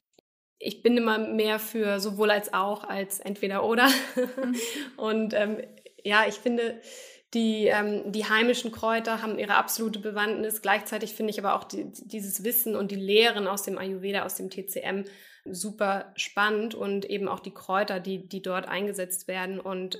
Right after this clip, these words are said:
Speaker 1: ich finde, das muss sich gegenseitig nicht ausschließen. Und wenn man sich eben mit diesen Lehren genauer beschäftigt, dann merkt man eben auch, dass es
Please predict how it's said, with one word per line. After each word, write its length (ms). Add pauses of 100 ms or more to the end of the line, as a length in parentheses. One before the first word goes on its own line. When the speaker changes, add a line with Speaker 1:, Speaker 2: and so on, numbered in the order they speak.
(400)
Speaker 1:
ich 60
finde, 180
das 140
muss 180
sich 180
gegenseitig 520
nicht 260
ausschließen. 640 (720)
Und 540
wenn 120
man 180
sich 140
eben 440
mit 180
diesen 200
Lehren 640 (140)
genauer 340
beschäftigt, 640
dann 220 (560)
merkt 280
man 140
eben 180
auch, 140
dass 200
es 320